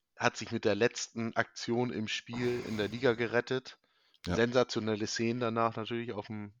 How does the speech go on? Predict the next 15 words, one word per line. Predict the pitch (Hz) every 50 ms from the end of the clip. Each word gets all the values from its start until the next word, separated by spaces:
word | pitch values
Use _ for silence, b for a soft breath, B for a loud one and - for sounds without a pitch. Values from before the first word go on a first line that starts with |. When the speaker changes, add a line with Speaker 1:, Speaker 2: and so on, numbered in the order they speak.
| _
Speaker 1:
Spielfeld. | - - - - - 127 123 - - 113 113 117 - - B B B B B B B B B B B B B _ -
Ähm, | - 104 104 101 101 101 98 98 98 98 98 95 98 _ _ _ _ _ _ _ _ _ _ _ _ _ _ _ _ - _ _ _ _ -
und | - 107 98 _ _ _ _
Berlin, | - 110 107 98 98 107 131 147 151
da | 143 127
war's | 120 131 127 - -
tatsächlich | - 127 - - 131 131 131 123 -
auch | - 226
noch | 214 - - -
knapp, | - - 87 82 - -
ne? | 92 110 151 180 - _ _ _
Also | - - 101 104 107
die | - 110 107
hatten | 120 - - 113
ja, | 113 110 110 110 107 104 113